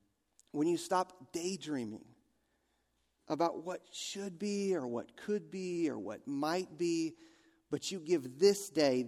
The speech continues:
these responsibilities, everything you got, your fully present best effort, you're gonna be serving and working heartily as for the Lord. So, so let's be the best at our vocation, whatever that is tomorrow, whether that's looking for a job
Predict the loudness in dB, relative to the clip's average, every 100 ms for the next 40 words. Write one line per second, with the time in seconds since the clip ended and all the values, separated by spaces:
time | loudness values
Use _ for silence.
0 | -2 0 0 -2 -8 -4 -4 -4 -4 -4
1 | -2 -4 -6 -2 0 0 -2 0 0 0
2 | 0 0 -2 -8 -8 -2 -2 -2 -4 -4
3 | -6 -10 -16 -20 -20 -20 _ 0 2 2
4 | -4 -6 -2 -2 -4 -10 -8 -6 -4 -4
5 | -4 -8 -6 -6 -4 -4 -6 -8 -6 -4
6 | -6 -6 -10 -10 -8 -4 -4 -4 -10 -12
7 | -16 _ _ _ -4 -2 0 -4 -14 -14
8 | -6 -4 -4 -2 -2 -4 -2 -2 -2 -4
9 | -20 -20 0 4 6 8 6 6 -2 0
10 | 2 2 0 0 0 0 -12 2 6 6
11 | 4 -2 0 0 2 2 2 0 0 -2
12 | -2 -4 -6 -6 -12 _ _ -2 4 6
13 | 6 6 6 4 0 2 6 6 6 6
14 | 4 2 -2 2 0 0 0 2 4 6
15 | 4 4 0